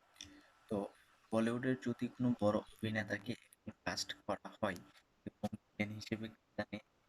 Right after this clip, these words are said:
কাজ করে, সে কিন্তু বিশাল বড় একটা রেকর্ড হয়ে যাবে। খাদান যদি প্যান ইন্ডিয়া ভাবে আসে, তো বলছি যেহেতু এটা একটা বড় বিগ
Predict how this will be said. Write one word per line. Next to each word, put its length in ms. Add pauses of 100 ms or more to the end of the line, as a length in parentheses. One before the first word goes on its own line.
(200)
কাজ 200
করে, 240 (360)
সে 100
কিন্তু 340 (420)
বিশাল 260
বড় 200
একটা 320
রেকর্ড 280
হয়ে 680
যাবে। 220 (960)
খাদান 280
যদি 200 (160)
প্যান 200
ইন্ডিয়া 520
ভাবে 180
আসে, 300
তো 180 (440)
বলছি 520
যেহেতু 320
এটা 220
একটা 160 (440)
বড় 180
বিগ 200